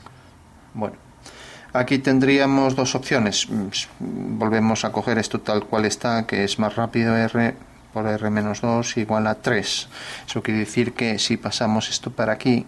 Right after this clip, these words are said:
podríamos traer esto para aquí, o también hacer una ecuación, mm, resolver la ecuación cuadrática para calcular el número. Entonces tenemos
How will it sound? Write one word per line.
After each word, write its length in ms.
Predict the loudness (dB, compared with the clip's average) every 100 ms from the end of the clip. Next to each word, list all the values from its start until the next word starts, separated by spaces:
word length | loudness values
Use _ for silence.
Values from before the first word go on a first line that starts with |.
| -8 -20 -14 -14 -14 -18 -20 -18 -18 -18 -8
podríamos 520 | -4 0 0 -2 -2
traer 300 | 2 2 0 -6
esto 260 | -6 -4
para 180 | -4 -2
aquí, 320 | -2 0 0 -4 -18 -20 -20 -8
o 100 | -4
también 460 | -2 0 2 2 0
hacer 300 | -2 0 2
una 160 | 2
ecuación, 560 | 0 -2 0 2 2 0 -2
mm, 260 | 0 2 0
resolver 340 | -2 0 0
la 80 | -2
ecuación 300 | -2 -4 -2
cuadrática 680 | 0 0 0 0 -2 -2 -4 -12 -20 -20 -20 -12
para 380 | -6 -2 0 -2
calcular 400 | -4 -4 0 2
el 120 | 2
número. 260 | 2 2 0
Entonces 240 | -2 -2
tenemos 340 | 0 0 -2